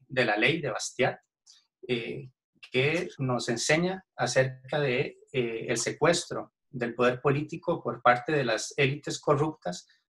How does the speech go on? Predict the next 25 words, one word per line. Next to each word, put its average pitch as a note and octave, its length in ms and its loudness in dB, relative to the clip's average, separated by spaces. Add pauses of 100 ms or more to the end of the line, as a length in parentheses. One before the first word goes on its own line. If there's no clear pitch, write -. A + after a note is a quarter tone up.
(160)
para F3+ 360 4
pervertir, D#3 680 -2 (220)
pervertir B2+ 460 0
la D#3 100 4
ley D3+ 360 0
y C#3 80 -4
legalizar A#2 540 0
el, B2+ 160 0
el A2 160 -2
robo. A#2 340 -2 (840)
También, A#2+ 680 0
eh, A#2 360 -4
Hayek - 380 4 (160)
nos A#2+ 380 -4
ha A#2+ 120 4
hablado B2 460 2
acerca C3+ 460 0
del, A2 440 -2
del B2 280 -6
tema C3+ 260 2
de C#3+ 140 4
la C3+ 300 4
desigualdad B2 680 0
por C#3+ 140 -2
diseño D3 460 0